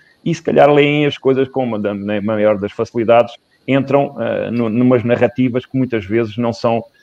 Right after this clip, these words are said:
eh, as mais corretas, onde haja mais ciência. Uma das coisas que nós temos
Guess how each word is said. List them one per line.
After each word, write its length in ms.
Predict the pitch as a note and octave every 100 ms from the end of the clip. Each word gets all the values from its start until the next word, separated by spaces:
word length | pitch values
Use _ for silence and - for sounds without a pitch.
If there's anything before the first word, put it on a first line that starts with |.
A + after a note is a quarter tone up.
| _ _
eh, 480 | A2 A2 G#2+ G#2+ -
as 100 | A2
mais 200 | A#2 A#2+
corretas, 500 | - G2+ D#3+ - G2
onde 220 | G#2+ A2 G#2+
haja 240 | A2 G#2+
mais 360 | G#2+ G#2+ F#2+ -
ciência. 540 | A#2 C3+ D#3+ - G2
Uma 180 | - F3
das 140 | E3+
coisas 260 | - D#3 C#3+
que 120 | -
nós 160 | C3 -
temos 340 | C3 B2+ -